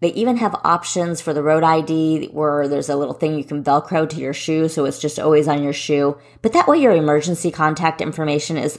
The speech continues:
always there. You just never know what's going to happen, and you want people to know who you are and how to get you help, how to contact your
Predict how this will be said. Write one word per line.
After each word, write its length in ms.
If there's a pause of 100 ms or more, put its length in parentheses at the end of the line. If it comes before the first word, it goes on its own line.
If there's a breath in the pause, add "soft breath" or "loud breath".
always 420
there. 380 (720 soft breath)
You 140
just 300
never 300
know 160
what's 260
going 260
to 80
happen, 460
and 180
you 160
want 380
people 240
to 100
know 160
who 160
you 300
are 600 (300 soft breath)
and 140
how 240
to 100
get 220
you 80
help, 400
how 180
to 80
contact 600
your 380